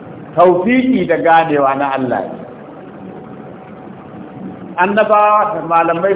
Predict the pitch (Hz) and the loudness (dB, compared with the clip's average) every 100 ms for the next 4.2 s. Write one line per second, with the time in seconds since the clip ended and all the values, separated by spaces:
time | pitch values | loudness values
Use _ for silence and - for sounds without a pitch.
0 | 196 196 175 165 - - - - - 139 | 0 0 2 2 -4 -14 -16 -16 -4 0
1 | 143 160 175 175 175 160 143 - 139 139 | 6 8 10 8 4 2 0 2 4 4
2 | 127 120 110 - - - - - - - | 2 0 -2 -4 -10 -16 -16 -18 -18 -18
3 | - - - - - - - - 123 147 | -18 -20 -20 -18 -18 -18 -16 -10 0 4
4 | 180 190 | 6 6